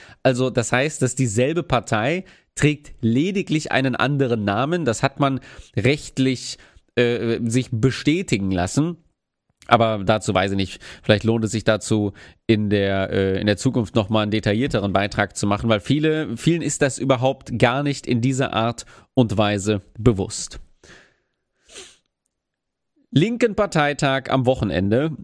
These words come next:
Und ich hab einige Clips gesehen. Insgesamt geht der Livestream der Linken über sieben Stunden. Es ist fast egal, an welcher Stelle. Und ich hab hier absolut zufällig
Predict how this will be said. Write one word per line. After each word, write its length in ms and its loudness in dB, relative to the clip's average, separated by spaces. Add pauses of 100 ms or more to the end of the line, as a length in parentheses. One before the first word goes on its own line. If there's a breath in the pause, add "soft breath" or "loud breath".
(360)
Und 560 2
ich 220 2
hab 240 -2
einige 340 2
Clips 320 -2
gesehen. 380 0
Insgesamt 640 0
geht 160 0
der 60 2
Livestream 580 0
der 120 2
Linken 360 0
über 240 2
sieben 360 -2
Stunden. 440 0
Es 100 0
ist 200 -4
fast 380 -2
egal, 420 0
an 180 0
welcher 360 2
Stelle. 380 0
Und 100 -2
ich 60 -2
hab 80 -2
hier 160 0
absolut 440 0
zufällig 680 -2